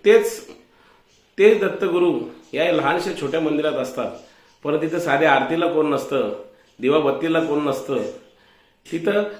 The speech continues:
हारला सुद्धा का त्या, अ, मंदिरामध्ये पैसे नसतात. बघा, ही छोटी मंदिरं आहे.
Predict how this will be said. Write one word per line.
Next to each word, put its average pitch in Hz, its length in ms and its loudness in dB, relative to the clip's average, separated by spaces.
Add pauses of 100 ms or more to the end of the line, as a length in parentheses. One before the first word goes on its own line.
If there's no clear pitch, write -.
हारला 165 340 2
सुद्धा 190 260 -2
का 175 240 0
त्या, 170 200 6
अ, 139 600 0
मंदिरामध्ये 156 540 0
पैसे 127 320 -4
नसतात. 127 360 -4 (760)
बघा, 160 160 0
ही 233 200 2
छोटी 156 200 2
मंदिरं 190 380 4
आहे. 107 500 0